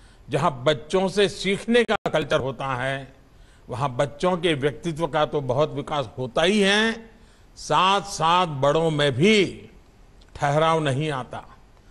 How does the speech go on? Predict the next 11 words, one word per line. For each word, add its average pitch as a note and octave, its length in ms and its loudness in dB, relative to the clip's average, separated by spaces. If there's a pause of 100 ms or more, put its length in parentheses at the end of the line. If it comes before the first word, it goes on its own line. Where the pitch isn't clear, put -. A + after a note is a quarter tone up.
(200)
सीखने A3+ 460 2
की A#3 140 2
ललक G#3 420 4
बनी G3 240 2
रहती A#2+ 360 -2
है, F#2+ 200 -16 (580)
उनका G3+ 240 2
उत्साह A3 420 2
बना G3+ 260 4
रहता A2 440 -2
है। F#2+ 100 -18